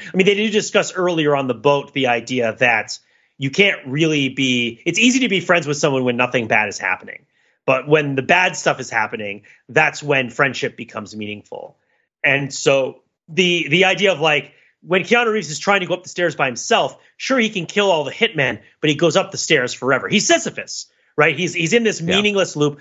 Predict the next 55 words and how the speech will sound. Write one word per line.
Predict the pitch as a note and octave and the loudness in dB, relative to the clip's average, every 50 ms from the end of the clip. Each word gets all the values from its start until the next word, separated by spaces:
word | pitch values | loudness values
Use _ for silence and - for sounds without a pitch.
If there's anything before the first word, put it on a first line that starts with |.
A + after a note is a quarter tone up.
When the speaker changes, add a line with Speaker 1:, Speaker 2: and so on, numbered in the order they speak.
| - - _ | -16 -8 _
Speaker 1:
of | C3 A#2 | -8 2
going | A#2+ E3 F3+ G3 G3 | 2 4 4 4 2
up | G3+ G3+ | 0 -2
the | G3 D#3+ | -2 -4
stairs, | - - F3 E3 D#3 D#3 D3 D3 - _ _ _ | 0 2 2 2 4 2 -2 -4 -6 _ _ _
fighting | - F#3+ F3+ F3+ F3+ | 2 2 2 2 0
the | F3 D#3 | -2 0
bad | D#3 D3+ D3+ C3+ | 0 0 2 2
guys, | D3+ C#3+ C#3 C3 | 0 0 0 0
getting | - B2+ B2 A2+ | -2 -6 -6 -4
thrown | A#2 E3 F3+ F3 E3+ | 0 0 2 2 2
down | D3+ D3 C#3+ | 0 0 -2
the | C#3 | -2
stairs, | - - C#3 A#2+ A2+ G#2+ A2 - - - _ _ | -4 -2 -2 -2 -2 -2 -6 -10 -18 -20 _ _
going | D#3 D#3+ F3 F3 | 2 2 2 2
up | F3 F3 | -2 -4
the | E3+ | -6
stairs. | C#3 - D#3 C#3+ C#3 C3+ B2+ - - _ - - _ _ | 0 0 2 2 2 0 -4 -6 -14 _ -20 -20 _ _
And | E3 F3+ F3+ F3 E3+ | 0 2 2 2 0
the | E3+ | -4
thing | - - - A#3+ B3+ A#3 | -4 0 0 0 2 2
that | G#3 F#3 - - | -2 -2 -2 0
elevates | E3+ F#3+ G#3+ A3+ G3 C#3+ D#3 C#3+ C3+ - - | 0 2 2 2 0 0 -2 -2 -2 -8 -10
him | - C3+ C3 B2 | -10 -10 -8 -8
to | C3+ | -6
get | B2+ D#3+ D#3 D3 | -2 -2 -2 -2
to | D#3+ | -2
the | D3 D3 | -4 -4
top | D3 C#3+ C#3+ C#3+ D3 | -2 -2 -2 -2 -2
of | C#3 | -4
the | D#3 E3+ | -4 -2
hill | E3+ B3+ C#4 A#3+ G3 E3 - - _ _ _ _ _ | 2 2 2 2 2 -2 -4 -6 _ _ _ _ _
is | _ E3+ F3 F3 D3 C3 | _ 0 2 2 0 -2
when | D3 D3+ E3+ D#3+ D#3 | 0 2 2 2 4
Donnie | C#3+ F3 D#3+ E3 D#3+ C#3+ | 2 2 2 2 0 2
Yen | D#3 F#3 A3+ A#3 | 0 0 0 -2
comes | - D#3+ E3 D3 B2 B2 | -4 -4 -4 -4 -2 -4
along | C3 B2+ B2+ B2+ B2+ A#2+ B2+ | -2 0 0 0 0 0 -2
and | A#2 A#2 | -4 -6
helps | A#2+ - C3+ C3 - - - | -2 0 0 0 0 -6 -14
him, | - - - _ _ _ _ _ _ _ _ _ _ _ _ _ - | -16 -16 -18 _ _ _ _ _ _ _ _ _ _ _ _ _ -2
uh, | B2+ A#2+ B2 B2 B2 B2+ B2+ | 0 0 2 2 2 0 0
and | C#3 C3 - | -2 -2 -2
because | D3+ D3 D#3+ D#3 C#3+ - | 0 0 2 0 0 0
he's | C#3 D3 C#3 - | -4 -4 -2 -2
his | C#3 B2+ - | -4 -4 -6
friend, | - - D#3+ C3+ A2+ G2 F#2 - _ - - - | -4 -2 0 0 0 -2 -4 -12 _ -20 -20 -8
even | - A3 C#4+ F4 F4 F4 F4 D4+ A#3 | 0 2 4 4 4 2 0 2 2
though | B3+ B3+ A#3+ G3+ | 2 2 2 0
they're | D#3+ E3+ E3 | 0 -2 -4
sworn | - - - F3 F3 F3 D#3+ C#3 | -4 -6 -6 -2 -2 0 0 -2
to | C3 | -4
kill | B2 - - B2+ B2+ | -6 -2 0 0 0
each | A#2 - - | -2 -4 -8
other, | - - - C2+ - - | -14 -14 -18 -20 -20 -20